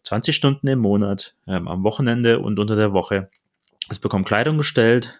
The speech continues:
ähm, es kann hier duschen und so weiter. Ähm, das kostet sechzig Euro im Monat, diese Teilnahme, wenn du so vorgehst." So, und das ist die einzige Alternative, die bleibt.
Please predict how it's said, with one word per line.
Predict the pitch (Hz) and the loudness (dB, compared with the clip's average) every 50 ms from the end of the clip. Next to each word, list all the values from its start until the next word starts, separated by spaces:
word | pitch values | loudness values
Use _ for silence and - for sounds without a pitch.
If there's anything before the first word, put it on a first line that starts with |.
| _ - | _ -4
ähm, | 95 92 87 87 85 | -2 -2 0 -2 -4
es | - - | -6 -4
kann | 110 110 131 | -2 0 2
hier | 143 123 | 2 4
duschen | 120 117 123 123 - - 127 123 127 | 4 4 2 2 2 0 0 -2 -2
und | 127 - - 113 120 | -4 -4 -4 -2 0
so | - 131 110 | 0 2 2
weiter. | 95 95 101 101 104 107 - - - - - - _ _ _ - | 4 4 4 2 0 -2 -4 -12 -20 -20 -20 -20 _ _ _ -2
Ähm, | 110 101 98 98 98 95 - _ _ | 0 2 2 2 0 -2 -4 _ _
das | - 101 - | -6 -4 -2
kostet | - 110 - - 123 - - - | -2 0 0 0 -2 -2 -2 -2
sechzig | 101 - - - 113 95 | -4 -2 -2 -2 0 2
Euro | 110 113 104 95 | 2 2 2 2
im | 90 87 | 0 0
Monat, | 85 82 80 85 - - _ _ _ _ _ _ _ - | -2 -4 -4 -6 -8 -14 _ _ _ _ _ _ _ -6
diese | - 101 95 - | -2 -2 -2 0
Teilnahme, | - 104 98 98 95 92 98 101 104 117 143 180 - - - _ _ _ _ _ | -2 -2 -2 -2 -2 -2 -2 0 0 0 0 -2 -4 -10 -20 _ _ _ _ _
wenn | - 104 104 104 | 0 2 2 2
du | 110 110 113 113 - | 2 2 2 0 -2
so | - 104 113 123 | 0 0 0 0
vorgehst." | - - 151 123 107 90 - - - - - - - _ _ _ _ _ _ _ _ _ _ _ _ _ _ _ _ _ _ _ _ _ _ _ _ _ _ | 2 2 4 4 4 2 0 -6 -8 -10 -10 -12 -20 _ _ _ _ _ _ _ _ _ _ _ _ _ _ _ _ _ _ _ _ _ _ _ _ _ _
So, | - - 110 73 | -2 2 2 2
und | 78 98 95 113 | 2 0 0 2
das | 117 - 156 | 4 4 4
ist | 147 139 - - - - - _ _ _ _ _ _ _ _ _ - | 4 4 2 0 -2 -6 -14 _ _ _ _ _ _ _ _ _ 0
die | 113 98 | 2 4
einzige | 90 120 147 147 - 160 127 110 | 4 4 2 2 4 4 4 4
Alternative, | - 101 95 104 98 95 - 180 202 202 | 2 0 -2 -2 -4 0 2 4 4 4
die | 196 214 | 4 2
bleibt. | 196 - 107 92 87 - - - - - | 0 -2 -4 -4 -6 -8 -10 -14 -16 -16